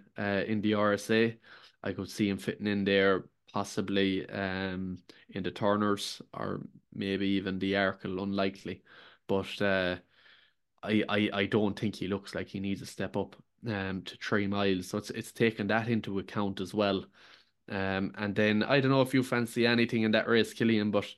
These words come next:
like, if I'm looking around Florin Porter in the market, it's wide open.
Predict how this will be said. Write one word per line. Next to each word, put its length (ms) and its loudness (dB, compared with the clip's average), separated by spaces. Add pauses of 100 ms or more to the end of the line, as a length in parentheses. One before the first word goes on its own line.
(600)
like, 140 -2
if 100 -2
I'm 160 6
looking 260 4
around 400 6
Florin 320 4
Porter 360 0
in 100 -2
the 60 -2
market, 420 0
it's 160 -8
wide 340 4
open. 400 4